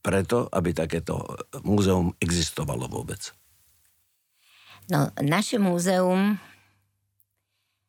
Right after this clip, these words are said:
Speaker 2: vzniklo vlastne u-, už v šesťdesiatych rokoch, ale prvé snahy o je-, o založenie takéhoto hudobného múzea už sú z päťdesiatych rokov. To je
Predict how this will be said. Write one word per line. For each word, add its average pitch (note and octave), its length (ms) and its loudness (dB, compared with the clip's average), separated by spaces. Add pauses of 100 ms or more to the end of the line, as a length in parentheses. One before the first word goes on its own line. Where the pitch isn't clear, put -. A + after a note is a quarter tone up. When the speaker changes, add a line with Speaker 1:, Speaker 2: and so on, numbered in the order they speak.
(520)
Speaker 2:
vzniklo F#3 880 0 (800)
vlastne F3 800 0 (220)
u-, - 200 -10
už D3 300 -4
v - 80 -8
šesťdesiatych F3 720 -2
rokoch, D#3+ 380 -2
ale D3+ 300 -2 (180)
prvé G3 560 0
snahy F3 760 0
o D3 120 -2
je-, D3 240 -2
o D3 100 0
založenie D3 720 0
takéhoto C#3 560 -2
hudobného E3 500 2
múzea D#3 640 0 (560)
už D#3+ 180 -2
sú - 220 0
z - 120 -4
päťdesiatych E3+ 720 0
rokov. C#3+ 540 -4
To - 100 -4
je C#3+ 140 0